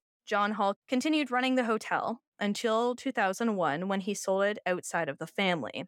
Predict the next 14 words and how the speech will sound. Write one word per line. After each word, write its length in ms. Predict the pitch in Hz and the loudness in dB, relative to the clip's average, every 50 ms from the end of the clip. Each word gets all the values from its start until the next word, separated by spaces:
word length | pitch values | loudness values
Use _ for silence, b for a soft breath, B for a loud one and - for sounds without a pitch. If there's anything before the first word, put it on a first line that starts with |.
| _ _ - | _ _ 0
As 160 | - 180 - | 2 2 2
we 80 | 190 180 | 2 0
both 280 | 175 170 165 170 - | 0 0 -2 -2 -2
know, 400 | 269 277 277 277 277 277 277 277 269 | -2 0 0 2 2 2 0 0 0
not 360 | 269 262 254 269 277 294 - _ | 0 0 0 0 0 -2 -4 _
every 540 | - 226 226 226 233 240 247 240 240 240 240 | -2 -2 -2 -2 -2 -4 -2 -2 -2 -2 -2
amazing 500 | - - 202 185 180 185 185 - 190 185 | -2 -2 -2 -2 -2 -4 -4 -4 -6 -4
thing 220 | - 190 175 175 | -2 -2 -2 -2
can 160 | 175 - 180 180 | -2 -4 -6 -6
survive 400 | - 185 - 180 170 170 170 175 | -6 -2 0 2 4 4 2 2
the 80 | 180 | -2
tribulations 680 | 175 - - 160 - 165 165 151 151 - - 165 160 - | -6 -6 -6 -4 -2 -2 0 0 0 -2 -2 -4 -4 -6
of 200 | - 151 151 - | -8 -10 -10 -8
time 500 | - - 285 285 277 269 269 269 262 | -4 0 2 4 4 4 4 4 2